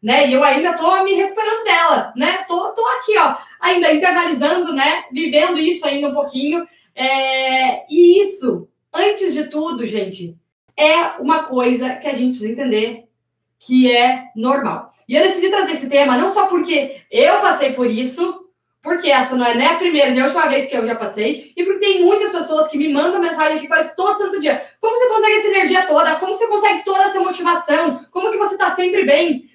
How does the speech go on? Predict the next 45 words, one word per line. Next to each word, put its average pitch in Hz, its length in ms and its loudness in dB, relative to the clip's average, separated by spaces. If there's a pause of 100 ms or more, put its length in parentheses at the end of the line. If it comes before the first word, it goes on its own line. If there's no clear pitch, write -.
Gente, 392 240 2
peraí, 330 540 0
a 277 80 -2
gente 339 180 0
tem 359 120 -2
que 359 100 -12
começar 370 540 -2
antes - 180 -4
de - 220 -8
tudo, 320 500 0 (840)
que-, 349 220 -4 (300)
quebrando 440 720 2
esse 392 180 0
paradigma 330 760 -2 (560)
de 415 220 -2
que 349 220 -4
as 339 140 -6
pessoas 339 320 -8
estão 349 220 -6
sempre 330 360 -6
bem, 294 440 -2 (320)
de 277 140 -2
que 349 100 2
com 349 220 2
o 320 40 0
outro 359 340 4
tá 339 140 2
tudo - 180 -6
bem, 302 260 0
parece 311 240 0
que 359 40 -2
a 339 80 -2
pessoa 339 220 -4
tá 330 80 -4
sempre 349 300 -2
motivada, 285 600 0
cheia 330 420 -2
de 349 60 -4
energia, 294 600 0
feliz, 311 600 2
de 277 80 -6
bem 311 180 -4
com 359 60 -4
a 330 160 0
vida. 277 560 -2